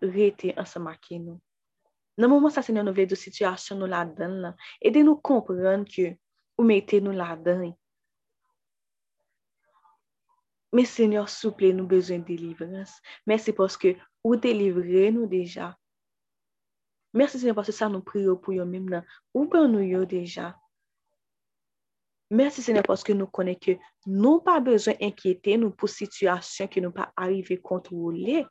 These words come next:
Dayè, nou toujou panse nou ka kontwole sitiyasyon, nou pa ka kontwole anyen. Men, Senyè, ensètitid sa ke nou la den la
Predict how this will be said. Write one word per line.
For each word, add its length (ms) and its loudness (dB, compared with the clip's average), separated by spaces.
Dayè, 240 4
nou 140 2
toujou 240 4
panse 180 2
nou 140 -2
ka 100 -2
kontwole 800 0
sitiyasyon, 480 -4
nou 80 -4
pa 80 -10
ka 140 -20
kontwole 400 -4
anyen. 400 -6
Men, 160 6
Senyè, 360 4
ensètitid 720 -2
sa 460 -4
ke 140 2
nou 100 0
la 240 0
den 460 0
la 80 -8